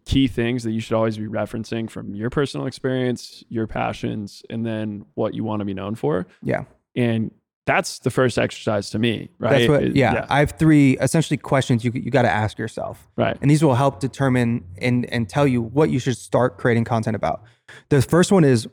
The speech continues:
Speaker 2: what do you talk about, research, or like to consume endlessly, right? For, like you and I, we were talking about this before. We just like to market or to research marketing and
Speaker 1: Yeah.
Speaker 2: growth. And, like,
Speaker 1: Yeah.
Speaker 2: we like to go down these rabbit holes of, like, we, like you were saying before we were recording, you're like,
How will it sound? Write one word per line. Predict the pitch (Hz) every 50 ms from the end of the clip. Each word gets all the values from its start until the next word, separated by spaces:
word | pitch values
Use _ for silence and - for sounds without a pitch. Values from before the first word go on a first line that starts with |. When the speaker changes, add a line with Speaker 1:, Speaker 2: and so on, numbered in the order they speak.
| _
Speaker 2:
what | - 127 135
do | 151 185
you | 180
talk | - - 131 123 123 -
about, | 131 120 120 117 120 120 - -
research, | 120 123 120 - - 123 113 - -
or | - 123 120
like | 110 113 120 120 -
to | - 117
consume | - 113 107 - 123 120 107 -
endlessly, | - 104 101 - - - - 90 - - - _ -
right? | 135 135 139 -
For, | - - 160 -
like | - 147 151 147 -
you | 175 170
and | 170 151
I, | 123 107
we | 110 127
were | 143 143
talking | - 143 131 123
about | 131 123 113 113
this | - 120 110 - - _ _ _ _ _ _ _ -
before. | - 123 - 156 147 123
We | 117 117 127 185
just | 180 254 226 - -
like | 131 127 135 127
to | - - 120
market | 113 113 113 120 113 - 123 113 -
or | - 135 123 117 113 - - - - -
to | - 135 123
research | 120 135 123 - 135 113 - -
marketing | 117 110 110 - - - - - - -
and | 110 120 135
Speaker 1:
Yeah. | 131 120
Speaker 2:
growth. | 120 120 113 110 - - -
And, | - 127
like, | 127 117 104
Speaker 1:
Yeah. | 113 104 - - - _ _ _ -
Speaker 2:
we | - 143 151
like | 131 131 143 143
to | - 139
go | 131 127 123 120
down | 117 117 117 123 117
these | 117 113 104
rabbit | 117 117 117 117 113 117 113
holes | 117 123 117 117 110 -
of, | 120 113 110 107 117 -
like, | - - 139 135 -
we, | 156 -
like | - - 135 113 -
you | 131 139
were | 143 143 123
saying | - 139 127 123
before | 117 117 - - 131 123
we | 117
were | 110
recording, | 107 - - 151 139
you're | 131 113
like, | 104 98 -